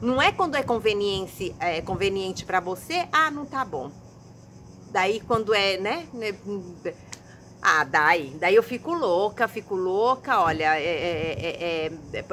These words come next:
é por isso, é por isso que eu falei pra Yumi, falei lá pro Rafael de Bossan, pra Ana Manuel, que eu não podia. Durou,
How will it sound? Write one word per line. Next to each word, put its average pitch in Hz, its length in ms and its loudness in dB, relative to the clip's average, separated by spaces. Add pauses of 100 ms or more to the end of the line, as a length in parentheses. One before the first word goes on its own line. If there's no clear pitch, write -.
é 190 40 -4
por 233 220 -8
isso, 160 380 -8
é 175 140 -4
por 190 260 -6
isso 294 460 -4
que 349 100 -2
eu 320 40 0
falei 190 640 0
pra 143 180 -4
Yumi, 240 760 0
falei 170 480 -2
lá 151 160 -2
pro 156 160 -8
Rafael 147 420 -6
de 131 140 -10
Bossan, 190 760 -2 (240)
pra 147 180 2
Ana 151 180 -2
Manuel, 143 720 0 (200)
que - 80 -2
eu 185 120 2
não 226 360 2
podia. 139 680 -6 (160)
Durou, 480 600 6